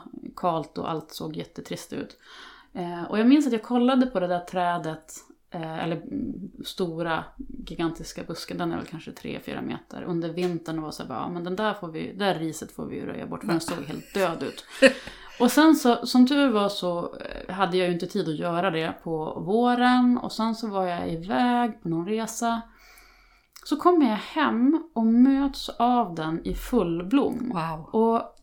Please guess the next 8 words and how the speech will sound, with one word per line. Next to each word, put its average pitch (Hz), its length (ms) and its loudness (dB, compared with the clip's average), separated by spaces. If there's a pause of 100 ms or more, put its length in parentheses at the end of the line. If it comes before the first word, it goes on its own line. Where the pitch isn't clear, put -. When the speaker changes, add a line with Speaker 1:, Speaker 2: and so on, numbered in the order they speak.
(280)
Speaker 1:
eh, 185 520 -4 (1000)
alla 285 340 8
som 185 280 -2
känner 196 280 -6
till 226 480 -6 (120)
rosenhagtorn, 180 840 -6
Paul 180 240 -8
Scarlett, 170 640 -6